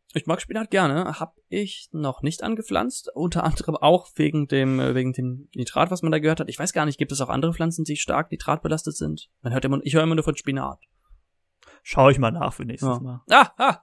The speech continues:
Speaker 1: Hausaufgabe. Sehr sch-, äh, <laughs> haha, ich, okay, schreib ich mir auf, dass ich dich dran erinnere.
Speaker 2: <laughs>
Speaker 1: Im Podcast. Äh, ja, also von daher, aber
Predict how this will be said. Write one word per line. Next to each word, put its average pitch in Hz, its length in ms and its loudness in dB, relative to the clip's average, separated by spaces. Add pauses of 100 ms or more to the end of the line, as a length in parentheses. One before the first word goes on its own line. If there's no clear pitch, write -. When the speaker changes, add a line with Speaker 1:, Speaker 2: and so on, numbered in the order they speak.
(140)
Speaker 1:
Hausaufgabe. 135 640 2
Sehr 190 180 2
sch-, - 100 -8
äh, 131 220 2
<laughs> - 80 -4
haha, 165 460 8
ich, 143 280 0 (360)
okay, 127 300 -4
schreib 165 180 0
ich 170 60 -2
mir 170 80 2
auf, 220 120 6
dass 139 140 -2
ich 143 80 -6
dich 151 140 -10
dran 143 180 2
erinnere. 135 440 -4 (460)
Speaker 2:
<laughs> 156 220 2 (680)
Speaker 1:
Im 147 180 0
Podcast. 139 460 2 (460)
Äh, 139 200 -4
ja, 135 120 0
also 123 180 -6
von 131 140 2
daher, 139 480 4
aber 160 220 4